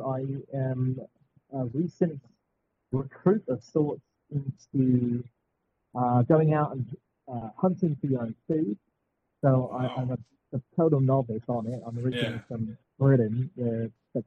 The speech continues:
Speaker 1: things are very, very rare. You have to have an estate and, you know, your own private stock of live animals to go and hunt in the U K, essentially. Um, so it's kinda like the, the, the food of, uh, the aristocrats when you go and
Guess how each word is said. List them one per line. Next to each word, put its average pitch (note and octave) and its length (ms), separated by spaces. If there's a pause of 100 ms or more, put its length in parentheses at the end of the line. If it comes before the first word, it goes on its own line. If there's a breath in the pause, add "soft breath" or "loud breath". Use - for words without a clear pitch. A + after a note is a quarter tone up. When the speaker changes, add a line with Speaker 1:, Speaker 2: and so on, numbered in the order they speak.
Speaker 1:
things A#2 240
are A2+ 40
very, A#2+ 280
very A#2 320 (100)
rare. G2+ 340 (340)
You C3 80
have C3 180
to B2+ 60
have B2 160
an A2 140
estate B2+ 400 (120)
and, A2 320 (440)
you A#2+ 80
know, A#2 100
your B2 220
own A#2+ 360
private B2 360 (180)
stock A#2+ 280
of A2+ 120
live A#2 300 (480)
animals A#2+ 560
to A#2+ 60
go A2+ 120
and G#2+ 260
hunt A2+ 140 (220)
in G#2+ 140 (100)
the A2 80
U A2+ 260
K, B2+ 80
essentially. A2 580 (500)
Um, B2 340
so E3 80
it's C#3+ 160
kinda A3+ 140
like G3+ 220
the, D3+ 300
the, B2 280
the B2 160
food F3+ 220
of, B2+ 200 (220)
uh, A2+ 240
the A#2+ 100
aristocrats C3 580 (160)
when G#2 100
you G#2+ 100
go G#2+ 120
and G2 100